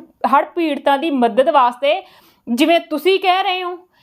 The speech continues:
ਇੰਨਾ ਸ਼ਰਮਨਾਕ ਬਿਆਨ। ਫਿਰ ਤੁਸੀਂ ਕਹਿ ਰਹੇ ਹੋ,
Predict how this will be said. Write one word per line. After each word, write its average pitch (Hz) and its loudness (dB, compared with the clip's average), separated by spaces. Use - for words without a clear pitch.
ਇੰਨਾ 359 0
ਸ਼ਰਮਨਾਕ 302 -2
ਬਿਆਨ। 349 -4
ਫਿਰ 320 2
ਤੁਸੀਂ 320 -8
ਕਹਿ 311 0
ਰਹੇ 330 -2
ਹੋ, 339 -6